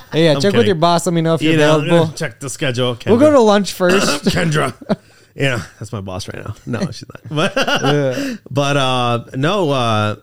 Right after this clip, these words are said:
Speaker 2: I think th-, the scary, I don't really don't have a scary goal, bro. I really don't. I've accomplished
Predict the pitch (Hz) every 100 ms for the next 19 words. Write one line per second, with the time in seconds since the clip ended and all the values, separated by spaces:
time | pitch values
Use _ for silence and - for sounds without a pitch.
0 | - 139 196 185 - 120 113 131 127 -
1 | 175 196 208 160 196 196 165 165 160 156
2 | - 156 139 135 143 120 123 - 123 147
3 | 127 123 131 - - - 139 123 110 131
4 | 131 113 -